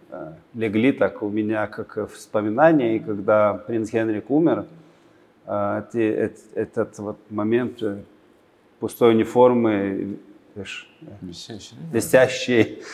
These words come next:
Speaker 1: э, под цветом, под, под лампой, под торшером, ну, как бы другие, другие, э, получили для меня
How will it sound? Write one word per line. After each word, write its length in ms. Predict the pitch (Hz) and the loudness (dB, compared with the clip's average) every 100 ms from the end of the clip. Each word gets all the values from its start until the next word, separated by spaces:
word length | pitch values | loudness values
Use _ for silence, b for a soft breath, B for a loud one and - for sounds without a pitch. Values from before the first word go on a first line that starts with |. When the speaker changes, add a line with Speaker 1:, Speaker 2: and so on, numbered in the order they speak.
| B B B B B B - | B B B B B B -2
Speaker 1:
э, 260 | 110 117 | 0 0
под 280 | 117 - - | 4 2 2
цветом, 560 | - 120 113 151 175 165 | 2 4 6 6 6 4
под, 340 | 113 - 113 | 2 0 2
под 200 | 120 104 | 2 4
лампой, 460 | 117 143 160 151 117 | 6 6 4 2 2
под 440 | 110 107 - 113 | 2 -2 -4 -4
торшером, 600 | 110 104 - 131 160 127 | -2 -2 2 6 6 4
ну, 80 | 117 | 2
как 200 | - 120 | 2 0
бы 140 | 113 113 | 2 0
другие, 760 | 117 117 135 123 117 110 110 | 2 2 4 6 6 2 -2
другие, 560 | 110 107 104 117 113 107 104 | -4 -6 -6 -2 0 -2 -4
э, 240 | 110 107 104 98 | -6 -6 -6 -10
получили 580 | 110 107 - - 104 101 | -8 -8 -10 -8 -8 -8
для 160 | 98 101 | -10 -10
меня 380 | 101 101 98 | -10 -12 -12